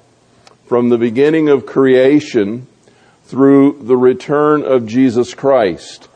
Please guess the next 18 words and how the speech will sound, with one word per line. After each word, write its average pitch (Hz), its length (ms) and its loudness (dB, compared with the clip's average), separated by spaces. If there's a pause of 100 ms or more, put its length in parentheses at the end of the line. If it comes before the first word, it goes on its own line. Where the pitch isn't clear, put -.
(360)
And 120 320 -4
in 139 380 0
the 123 80 -2
next, 143 560 -4
uh, 120 280 2
four 131 380 0
chapters, 131 920 -4 (500)
he 139 300 0
deals 156 720 0
with, 123 600 0 (220)
uh, 104 260 -2
Isaiah 131 600 2
deals 123 500 0
with 113 400 0
Babylon, 135 640 0
Edom, 139 540 0
and 110 240 -6
Arabia. 127 680 0